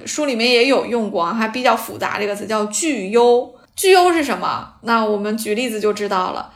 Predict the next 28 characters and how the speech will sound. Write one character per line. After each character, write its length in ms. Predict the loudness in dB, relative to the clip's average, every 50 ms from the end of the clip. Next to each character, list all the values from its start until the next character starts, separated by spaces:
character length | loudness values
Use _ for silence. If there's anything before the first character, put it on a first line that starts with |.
| _ _ -10
可 240 | -4 0 2 2
能 260 | 4 4 2 2 2 0
是 380 | 0 2 4 4 4 2 0 -4
贾 280 | -2 0 0 0 0 0
珍、 540 | 0 2 2 4 4 2 0 -4 -6 -10 -10
贾 280 | -4 -2 0 0 0 0
琏 300 | 0 0 0 -2 -4 -6
和 80 | -10
贾 300 | -6 -4 -4 -2 -2 -2
蓉 420 | -2 -2 -2 -4 -4 -4 -6 -8 -12 -18 _ _
都 160 | 2 2 4
有 140 | 4 2 0
参 280 | -2 -4 -4 -4 -2 -2
与 360 | -2 -2 -4 -6 -8 -12 -12
跟 140 | -6 -6 -4
尤 100 | -2 -2
二 160 | -2 0 0
姐 140 | -2 -2 -4
的 120 | -6 -6
这 120 | -6 -6 -6
些 260 | -6 -4 -4 -4 -4
不 100 | -6 -6
清 200 | -6 -4 -4 -4
不 80 | -6 -6
楚 160 | -8 -10 -12
的 100 | -12 -10
事 180 | -10 -8 -8
情， 220 | -8 -8 -8 -10